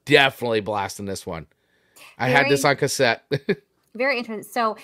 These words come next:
Speaker 2: I have memories of the song. Obviously, I did not blast this in my vehicle. I didn't even listen to it in my vehicle. But I have memories of being in a vehicle and listening to it because I w-,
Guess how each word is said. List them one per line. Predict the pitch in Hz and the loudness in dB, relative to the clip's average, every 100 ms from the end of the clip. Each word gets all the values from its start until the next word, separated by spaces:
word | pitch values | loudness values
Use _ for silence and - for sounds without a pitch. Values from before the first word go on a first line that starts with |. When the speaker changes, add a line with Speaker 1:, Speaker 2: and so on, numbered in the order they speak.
| - - - | -20 -10 4
Speaker 2:
I | 269 | 4
have | 330 349 262 | 4 -4 -4
memories | 220 202 190 180 | -4 -4 -6 -8
of | 160 | -12
the | |
song. | 156 151 147 - | -8 -8 -4 -2
Obviously, | 175 170 - 160 - | -2 -4 -4 -4 0
I | 185 | 0
did | 175 170 | 0 -2
not | 160 151 | -2 -2
blast | 160 151 - | -2 -2 -4
this | 165 156 | -6 -6
in | 160 | -6
my | 156 | -8
vehicle. | 147 143 135 - 139 | -6 -8 -10 -6 -4
I | 131 151 | -2 -2
didn't | 185 190 | -2 -2
even | 160 143 131 | -4 -4 -4
listen | 165 214 151 - | 2 2 2 -8
to | 151 | -6
it | 139 | -6
in | 156 | -8
my | 151 | -10
vehicle. | 151 156 143 - 110 - - _ - | -8 -6 -4 -4 -4 -6 -20 _ -2
But | 311 | 2
I | |
have | 302 294 311 | 2 2 0
memories | 285 262 247 220 214 | -2 -4 -2 -2 -4
of | 196 165 | -8 -4
being | 254 285 | -4 -2
in | 240 | -2
a | |
vehicle | 180 170 160 - 165 | -4 -4 -4 -2 -2
and | 151 | -2
listening | 151 170 151 151 | -8 -10 -10 -10
to | 151 | -12
it | - | -12
because | 175 - | -10 -2
I | 175 180 180 _ _ _ _ - | 0 -2 -6 _ _ _ _ -14
w-, | 208 208 | -10 -10